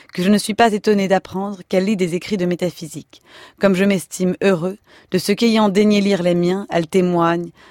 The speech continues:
ne les pas désapprouvés. » Ça n'est qu'un an après que monsieur Descartes et madame la princesse s'échangent leurs premières lettres. Dès sa première lettre, le six mai seize cent quarante-trois, Élisabeth interroge l'émergence, dans les Méditations métaphysiques, parues deux ans plus tôt,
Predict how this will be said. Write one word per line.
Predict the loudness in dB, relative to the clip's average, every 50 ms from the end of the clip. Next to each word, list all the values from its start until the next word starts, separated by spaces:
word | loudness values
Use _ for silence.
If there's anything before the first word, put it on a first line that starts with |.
| _ -2
ne | 0 2
les | 2 2 2
pas | 2 0 0
désapprouvés. » | 0 -2 -4 -4 -6 -6 -8 -10 -10 -10 -10 -12 -18 -20 _ _ _ _ _ _ _ _ _ _ -20 -20 -20 _ _
Ça | -4 0 4 4
n'est | 4 4
qu'un | 4 2 0 0 2
an | 2 2
après | 0 0 -2 -4 -8 -8 -8 -8 -6
que | -4 -4
monsieur | -2 -2 -2 -2 -4 -2
Descartes | -2 -4 -2 -2 -2 -2 -2 -4
et | -6 -4
madame | -2 0 0 0 0
la | 0 -2 -4
princesse | -4 -6 -6 -6 -6 -8 -8 -8 -8 -10
s'échangent | -8 -6 -6 -4 -4 -2 -2 -2 -2 -2
leurs | -4 -6 -8
premières | -8 -6 -4 -2 -2 -4 -6
lettres. | -10 -12 -14 -14 -16 -20 -20 _ _ _ _ _ -20 -20 -20 -20 _ _
Dès | 0 0 2
sa | 2 0 -2
première | 0 -2 0 0 0 0 0
lettre, | 0 -2 -4 -6 -6 -6
le | -6
six | -4 -4 -4 -4
mai | -2 -2 -2 -4
seize | -6 -6 -8 -6
cent | -4 -4 -6
quarante-trois, | -4 -6 -6 -6 -6 -6 -8 -10 -12 -12 -12 -14 _ _ _ -20 -20 -20 -14 _
Élisabeth | -2 0 2 2 4 4 2 2 2 0 -4 -6 -8 -6
interroge | -4 -4 -2 -2 -2 0 0 -2 0 0
l'émergence, | 0 0 2 0 0 -2 -4 -6 -6 -6 -10 -12 -16 -20 _ _ -20 _ _ 0
dans | 2 4
les | 4
Méditations | 4 4 2 0 2 2 2 2 2 0 0
métaphysiques, | 0 2 0 0 -2 -2 -4 -8 -8 -10 -12 -14 -14 -4
parues | -2 -2 -2 0 -2
deux | -2 -2 0 0
ans | -2 -2
plus | -4 -8 -8
tôt, | -4 -2 -2 -2 -2